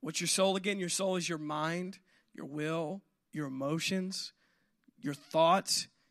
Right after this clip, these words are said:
your feelings. That's where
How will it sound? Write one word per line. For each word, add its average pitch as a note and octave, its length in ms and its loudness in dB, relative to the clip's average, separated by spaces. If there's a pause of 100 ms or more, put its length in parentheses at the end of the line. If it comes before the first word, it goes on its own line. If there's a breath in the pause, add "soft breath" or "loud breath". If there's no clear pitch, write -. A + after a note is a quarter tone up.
(100)
your C#3+ 140 -4
feelings. G3 760 0 (920 soft breath)
That's - 560 4 (340)
where C#3+ 520 -4